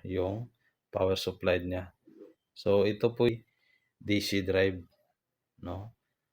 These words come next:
Maliban na lang kung E C D C yung soundbox nyo, pwede nyo isaksak palagi. Switch nyo to E C, ay pwede nyo nang gamitin all the way yung, ah,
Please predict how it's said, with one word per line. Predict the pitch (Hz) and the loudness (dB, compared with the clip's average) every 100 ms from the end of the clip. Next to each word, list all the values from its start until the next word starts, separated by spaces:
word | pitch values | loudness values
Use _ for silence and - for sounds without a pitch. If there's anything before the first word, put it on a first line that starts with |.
| _ _ - | _ _ -4
Maliban | 101 113 127 127 | 0 4 6 6
na | |
lang | 123 117 | 6 4
kung | 113 117 117 127 139 - - _ _ _ _ _ _ _ _ - - - - _ - | 4 4 6 4 2 -2 -18 _ _ _ _ _ _ _ _ -12 -12 -20 -20 _ 2
E | |
C | 123 117 107 | 6 6 6
D | 113 | 4
C | 104 113 107 | 4 4 6
yung | 101 107 117 107 - _ - - - _ _ _ _ _ | 4 4 0 -4 -14 _ -20 -18 -20 _ _ _ _ _
soundbox | _ 107 101 104 104 - | _ 2 4 2 0 0
nyo, | 107 95 104 - | 2 2 -2 -4
pwede | 107 107 | -2 0
nyo | 101 85 | -2 -2
isaksak | - - - - | -6 -8 -12 -4
palagi. | 104 104 107 90 - - _ _ _ _ | 0 0 0 -4 -8 -14 _ _ _ _
Switch | - 95 - 104 | -6 -4 -2 0
nyo | 101 95 | 0 0
to | 101 98 98 - | 0 0 0 -2
E | 110 123 | 0 0
C, | - 104 101 101 - _ _ _ - - - _ _ | 2 0 0 -4 -14 _ _ _ -20 -20 -20 _ _
ay | 98 95 | -8 -2
pwede | 110 113 107 | 0 0 2
nyo | 95 | 2
nang | 90 87 90 95 - _ _ - | 0 -2 -6 -10 -18 _ _ -4
gamitin | 98 98 92 92 | -2 0 -2 -4
all | 82 90 | -2 -2
the | 87 87 | 0 0
way | 90 | 0
yung, | 87 85 90 98 _ _ _ _ _ _ - | 0 0 -4 -12 _ _ _ _ _ _ -10
ah, | 90 87 85 82 82 87 | -8 -6 -6 -8 -10 -16